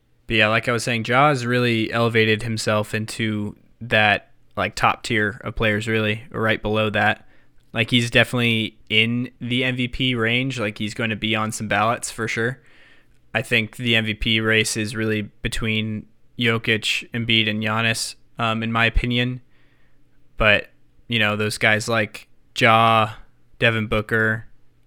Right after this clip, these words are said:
uh, even Chris Paul, I guess. But, you know, he missed last really month of the season. Uh, DeMar DeRozan. Yeah,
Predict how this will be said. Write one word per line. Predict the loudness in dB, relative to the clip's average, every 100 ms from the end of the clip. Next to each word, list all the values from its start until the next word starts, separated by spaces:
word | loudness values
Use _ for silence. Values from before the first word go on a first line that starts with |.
| _ -2
uh, | -2
even | 0 -2 -4
Chris | -4 -4
Paul, | -2 0 2
I | 2
guess. | 0 0 0 -6
But, | -2 -2 -2 -4 _ -8
you | -6
know, |
he | -2 -2 -2
missed | -4 -4 -6 -12 -12
last | 0 2 2 -2 -8 -12 _ _ _
really | -4 -2
month | -2 -4
of | -6
the | -4
season. | -2 -2 -2 -4 -6 -14 -20 -20 -20 _ _ -2
Uh, | 0
DeMar | 2 2
DeRozan. | 2 2 2 0 -4 -6 -14 _
Yeah, | 0 0